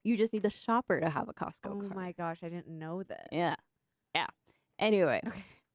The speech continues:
Speaker 1: So I had a hundred and fifty dollars. I was like, "We're spending it
Speaker 2: Not
Speaker 1: all."
Speaker 2: enough. <laughs>
Speaker 1: We're spending it. Yeah, I still ran out by the end of the day. But we got popcorn. We got beignets. We got the ice cream, Mickey Mouse ice cream
Speaker 2: Mm-hmm,
Speaker 1: head, which
Speaker 2: mm-hmm,
Speaker 1: I
Speaker 2: mm-hmm.
Speaker 1: think is the best thing in
Speaker 2: Did
Speaker 1: the
Speaker 2: you
Speaker 1: park.
Speaker 2: get the, um,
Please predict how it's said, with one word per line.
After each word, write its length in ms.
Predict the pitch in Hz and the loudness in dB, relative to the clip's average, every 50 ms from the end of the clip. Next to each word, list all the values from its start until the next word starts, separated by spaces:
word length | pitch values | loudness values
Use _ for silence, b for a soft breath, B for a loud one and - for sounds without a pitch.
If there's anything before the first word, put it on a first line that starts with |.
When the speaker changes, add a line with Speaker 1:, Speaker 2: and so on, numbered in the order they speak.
| _ - | _ -6
Speaker 1:
So 200 | - - 233 214 | 0 4 6 8
I 100 | 240 254 | 8 8
had 180 | 226 285 269 | 8 6 6
a 80 | 339 302 | 6 6
hundred 340 | 226 285 220 240 285 285 269 | 4 4 4 4 4 4 4
and 100 | 294 - | 4 4
fifty 280 | 254 247 214 - 240 | 4 2 2 2 2
dollars. 380 | 214 190 160 175 165 160 170 220 | 6 6 8 8 8 6 6 6
I 120 | 170 165 165 | 6 6 6
was 100 | 170 - | 6 4
like, 160 | 180 - - | 4 4 4
"We're 120 | 190 190 | 2 2
spending 440 | - - - 220 202 214 226 220 220 | 2 2 2 2 4 4 4 4 4
it 120 | 214 190 | 4 4
Speaker 2:
Not 200 | 240 208 196 185 | 4 4 4 4
Speaker 1:
all." 40 | 185 | 4
Speaker 2:
enough. 300 | 175 160 175 262 339 311 - | 4 2 0 0 0 2 0
<laughs> 680 | 349 370 - - - 453 - 466 508 - - - - | 0 2 2 2 2 4 4 4 4 2 0 4 8
Speaker 1:
We're 120 | - 240 254 | 8 8 8
spending 360 | - 226 226 233 226 233 214 202 | 8 6 4 6 6 6 4 4
it. 80 | - | 4
Yeah, 120 | 220 220 160 | 4 4 6
I 140 | 170 180 | 6 4
still 240 | 202 - - 196 185 | 2 2 2 2 4
ran 180 | 175 165 170 170 | 4 4 2 2
out 180 | 160 160 - | 0 0 2
by 140 | - 170 165 | 2 2 2
the 100 | 160 165 | 4 2
end 140 | 160 160 156 | 2 2 0
of 80 | 151 143 | 0 0
the 80 | 165 | 0
day. 200 | - 160 156 170 - | 2 0 0 0 0
But 140 | - 160 - | 0 0 2
we 160 | - 185 202 | 2 2 4
got 260 | 214 277 294 302 - - | 6 6 6 6 4 0
popcorn. 540 | - 214 - - _ - 143 - - 143 | 0 0 0 0 _ -10 -10 -8 -4 0
We 140 | 165 202 220 | 0 2 4
got 200 | 247 269 294 262 | 4 2 2 4
beignets. 500 | 285 311 302 294 220 151 - - - - 196 | 4 6 6 6 4 4 0 -4 0 2 4
We 80 | 208 | 6
got 240 | 208 233 233 190 - - | 8 8 6 6 4 4
the 460 | 220 269 262 262 269 277 262 254 262 - - | 2 4 4 6 6 6 6 6 4 4 4
ice 300 | - 233 240 - - - | 4 4 2 0 -6 -4
cream, 500 | - 269 262 247 233 226 220 226 220 226 | 0 2 2 4 4 6 6 6 6 6
Mickey 220 | 233 226 - 233 | 4 4 2 2
Mouse 180 | 233 226 214 214 | 2 2 2 2
ice 200 | - - 175 196 208 214 | 2 2 2 2 0 0
cream 160 | 208 - - | 0 2 2
Speaker 2:
Mm-hmm, 60 | 240 | 2
Speaker 1:
head, 100 | 214 208 | 0 0
which 160 | 196 185 190 185 | 0 -2 0 0
Speaker 2:
mm-hmm, 80 | 175 175 | 2 4
Speaker 1:
I 180 | 175 165 190 214 | 4 4 4 2
Speaker 2:
mm-hmm. 80 | 185 | 2
Speaker 1:
think 180 | 170 247 254 254 | 2 2 2 0
is 100 | 247 196 | 0 2
the 100 | 202 190 | 2 2
best 220 | 180 175 180 - | 2 0 0 0
thing 180 | - 185 185 180 | 0 0 2 2
in 60 | 233 | 2
Speaker 2:
Did 40 | 175 | 2
Speaker 1:
the 80 | 170 | 2
Speaker 2:
you 80 | 226 247 | 2 2
Speaker 1:
park. 160 | 151 175 208 | 2 4 4
Speaker 2:
get 260 | 214 208 208 220 - - | 6 6 6 4 2 -2
the, 600 | 214 208 202 240 247 247 240 240 240 240 233 - _ - | -2 2 6 8 8 8 8 8 8 6 6 4 _ 4
um, 800 | - 196 190 190 190 185 185 180 180 180 180 180 180 185 190 | 4 6 6 8 6 6 4 4 2 0 0 -2 -4 -6 -8